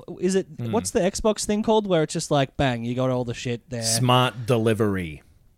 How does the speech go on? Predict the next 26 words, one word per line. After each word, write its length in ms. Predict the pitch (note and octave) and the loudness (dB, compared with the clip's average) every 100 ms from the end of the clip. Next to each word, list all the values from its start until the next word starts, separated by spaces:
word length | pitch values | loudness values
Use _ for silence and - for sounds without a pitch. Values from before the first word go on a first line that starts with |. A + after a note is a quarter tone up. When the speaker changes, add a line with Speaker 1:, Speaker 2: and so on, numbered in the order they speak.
| _ | _
Speaker 1:
Yep, 260 | D#3 C#3 - | 0 0 0
smart 260 | E3+ D#3+ D#3 | 2 2 4
delivery. 480 | C#3+ C3+ C3+ C#3+ | 2 2 2 2
Like, 260 | C#3+ C#3 - | 4 2 2
Speaker 2:
Like 160 | A#2 B2 | 2 4
Speaker 1:
that 40 | |
Speaker 2:
when 100 | C3+ | 6
you 60 | C3 | 6
Speaker 1:
stuff 80 | B2 | 6
Speaker 2:
get, 120 | A#2+ | 6
Speaker 1:
is 60 | A2+ | 6
Speaker 2:
when 100 | - | 4
Speaker 1:
good 40 | |
Speaker 2:
you 40 | - | 6
Speaker 1:
and 40 | |
Speaker 2:
get 140 | B2+ A#2 | 6 6
a, 200 | A2+ A2 | 6 4
uh, 280 | G#2 G#2 F#2 - - - _ _ _ _ | 2 0 -4 -12 -20 -20 _ _ _ _
you 80 | A#2 | 0
know, 140 | B2+ | 2
when 100 | B2+ | 2
you 60 | A#2+ | 4
get 200 | B2+ A#2 | 2 2
something 260 | B2+ A2+ G#2 | 0 -2 -2
from 140 | G#2+ | 0
asos 640 | G#2+ A2 B2 A#2 - - | 0 2 4 4 2 -4